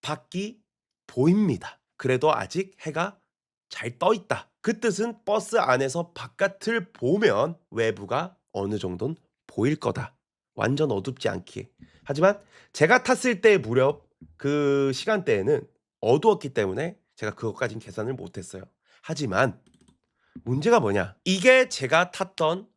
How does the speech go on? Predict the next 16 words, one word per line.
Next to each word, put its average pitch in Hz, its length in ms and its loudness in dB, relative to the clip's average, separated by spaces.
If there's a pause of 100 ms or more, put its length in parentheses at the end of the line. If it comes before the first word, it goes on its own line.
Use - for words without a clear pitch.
(100)
버스 220 640 -4
내부 117 500 0
사진입니다. 113 640 -6 (180)
보시면 226 480 2
알겠지만 107 640 0 (140)
버스의 226 440 -6
중간 175 380 -2
자리가 107 380 -6
상당히 277 800 0
내려가 117 300 0
있습니다. 87 340 -12 (240)
버스 269 240 2
운전기사님 165 1000 -2 (260)
위치를 196 360 0
한번 180 220 0 (240)
봐주세요. 98 500 -12